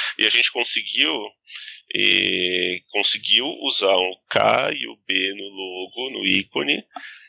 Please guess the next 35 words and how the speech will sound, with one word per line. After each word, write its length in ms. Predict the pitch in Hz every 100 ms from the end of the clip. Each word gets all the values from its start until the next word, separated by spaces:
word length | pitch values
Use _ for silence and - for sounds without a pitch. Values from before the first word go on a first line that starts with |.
| _ _ _ _ -
é, 480 | 107 104 101 101
de 100 | 101 127
uma 140 | 123
forma 300 | - 117 123
que 100 | -
representa 560 | 123 127 117 117 117 -
uma 120 | 123
pista 260 | - 123 123
de 140 | -
corrida 500 | - 127 127 143 117
ainda, 300 | 98 92 90 95
que 120 | -
não 140 | 110
perde 460 | - 113 123 123 107
o 60 | 98
sentido 600 | - 101 98 - 101 95
do 80 | 92
automobilismo, 680 | 95 98 98 101 98 95 98 95 - - - _ -
e 140 | 143 117
modernizando 760 | 110 110 107 101 117 107 98
o 40 | 135
verde, 840 | 110 101 107 120 98 95 95 92
passando 320 | 92 95 101 101
por 120 | 95
toda 200 | - 120
a 40 |
paleta 300 | - 117 110
de 100 | 104 -
cor 280 | 104 101 95
que 160 | 95
aos 160 | 95 -
poucos 400 | - 98 - -
o 280 | 98 92 92
ouvinte 440 | 90 95 98 -
vai, 340 | 95 92 92